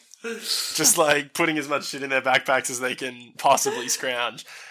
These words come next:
and, uh, finding these specially interesting things. You guys, out in the town square, hear the approaching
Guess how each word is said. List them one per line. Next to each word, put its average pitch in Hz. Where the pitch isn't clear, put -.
and, 127
uh, 117
finding 151
these 120
specially 123
interesting 117
things. 110
You 190
guys, 104
out 135
in 127
the 123
town 120
square, 120
hear 151
the 123
approaching 139